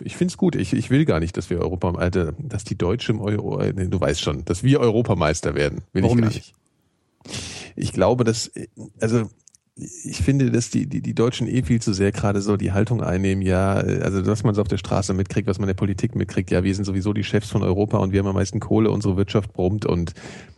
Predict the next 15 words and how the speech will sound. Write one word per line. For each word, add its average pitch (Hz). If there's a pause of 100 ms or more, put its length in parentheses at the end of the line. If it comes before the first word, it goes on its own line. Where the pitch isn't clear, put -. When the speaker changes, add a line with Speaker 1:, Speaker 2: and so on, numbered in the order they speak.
Speaker 1:
jetzt -
werden 101
wir 92
auch -
noch 95
Europameister, 95
das 90
wär 85
ich, -
das -
wär -
nicht -
gut. - (380)
Speaker 2:
Ich -
hätt's 139